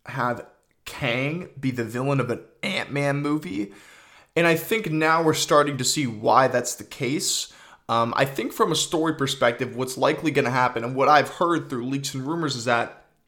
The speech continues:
Ant-Man is trying to control the center of time in the quantum realm, and he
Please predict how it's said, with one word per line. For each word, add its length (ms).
Ant-Man 520
is 120
trying 420
to 120
control 520
the 80
center 460
of 140
time 440
in 140
the 60
quantum 600
realm, 320
and 120
he 320